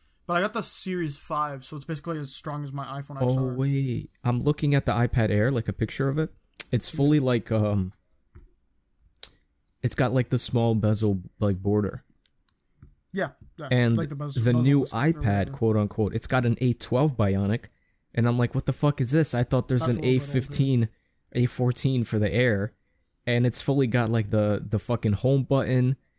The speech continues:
Speaker 2: and all these, like, big gaps and shit, and I'm like, so I guess iPad Air is what's the, God damn it, bro, so confusing for no reason.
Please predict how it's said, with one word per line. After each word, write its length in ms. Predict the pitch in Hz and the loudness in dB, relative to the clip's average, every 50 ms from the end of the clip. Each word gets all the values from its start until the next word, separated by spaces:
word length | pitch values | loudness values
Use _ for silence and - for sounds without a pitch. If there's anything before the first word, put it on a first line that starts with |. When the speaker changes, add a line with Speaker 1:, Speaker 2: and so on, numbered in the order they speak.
| _ _ _ | _ _ _
Speaker 2:
and 180 | - 120 110 110 | -2 0 2 2
all 140 | 113 117 | 2 2
these, 220 | 113 117 110 104 113 | 2 0 -2 0 0
like, 240 | 107 101 107 104 - | -2 -2 -4 -4 -2
big 240 | 127 120 113 104 | 0 0 0 0
gaps 400 | 92 104 98 107 117 117 - - | 0 0 0 0 0 -2 -4 -4
and 100 | 131 123 | -4 -4
shit, 240 | - - - 123 113 | -2 -2 -2 -2 0
and 80 | 110 107 | 2 0
I'm 160 | 110 113 110 | 0 2 2
like, 300 | 107 101 95 95 - _ _ _ _ _ _ _ _ _ _ _ _ _ _ _ _ | 0 0 0 -2 -4 _ _ _ _ _ _ _ _ _ _ _ _ _ _ _ _
so 240 | - - - 123 113 | -6 -2 0 0 2
I 60 | 117 | 2
guess 240 | 127 151 165 - - | 2 2 0 0 0
iPad 400 | - 135 139 - - 120 - 82 | 0 0 0 2 2 2 2 2
Air 240 | 113 117 120 127 120 | 2 2 4 4 4
is 200 | 110 107 98 98 | 4 2 0 0
what's 260 | 98 104 101 - - | 0 -2 -2 -2 -2
the, 180 | - 107 98 92 - _ - - | -2 -2 -2 -2 -4 _ -10 -4
God 240 | - 123 113 98 87 | -2 0 0 0 0
damn 180 | 98 92 90 | -2 -2 -2
it, 140 | 92 92 90 | -4 -6 -6
bro, 260 | 95 98 98 101 113 - - _ _ | -6 -4 -4 -4 -6 -10 -14 _ _
so 260 | - - - 127 123 | -12 -4 -2 -2 0
confusing 680 | - - 107 101 - 110 110 110 117 131 135 143 143 - _ | 0 0 -2 0 0 0 0 0 2 0 0 0 -2 -6 _
for 180 | _ - 110 101 | _ -2 0 2
no 160 | 107 110 110 | 2 2 2
reason. 460 | 113 110 113 117 117 120 127 135 147 | 2 2 2 2 2 2 0 -2 -2